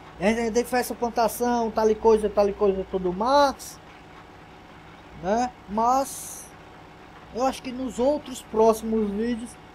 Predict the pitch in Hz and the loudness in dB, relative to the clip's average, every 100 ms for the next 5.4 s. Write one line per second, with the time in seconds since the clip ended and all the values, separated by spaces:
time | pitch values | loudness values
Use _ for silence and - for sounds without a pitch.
0 | - - 185 196 240 175 233 247 269 226 | -20 -14 -6 -4 -4 0 -2 0 -4 -6
1 | 240 233 226 226 226 220 226 240 220 202 | -4 -4 -4 -2 -2 -2 -2 0 0 0
2 | 175 - - - 285 277 294 285 247 262 | -4 -6 -18 0 2 6 8 6 4 0
3 | - 247 - 233 226 233 233 226 214 226 | -2 -6 -4 -4 -2 0 2 2 2 0
4 | 202 - 214 202 - 220 208 220 214 180 | -2 -4 -4 -4 -2 0 0 -2 -4 2
5 | 226 247 240 254 | 2 2 0 -6